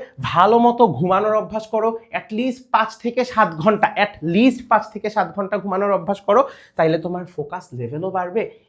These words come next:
একই সাথে তোমার কনসেন্ট্রেশনও বাড়বে, তোমার এই সবগুলা প্রসেস মেনে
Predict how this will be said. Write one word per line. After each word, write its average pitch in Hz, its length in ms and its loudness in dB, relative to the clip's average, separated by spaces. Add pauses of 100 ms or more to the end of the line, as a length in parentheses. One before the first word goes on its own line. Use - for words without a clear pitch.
একই 135 240 -16
সাথে 165 360 -10
তোমার 156 260 -8
কনসেন্ট্রেশনও 202 800 -4
বাড়বে, 196 360 -2 (220)
তোমার 185 400 2
এই 175 140 0
সবগুলা 196 600 4
প্রসেস 220 480 0
মেনে 196 340 0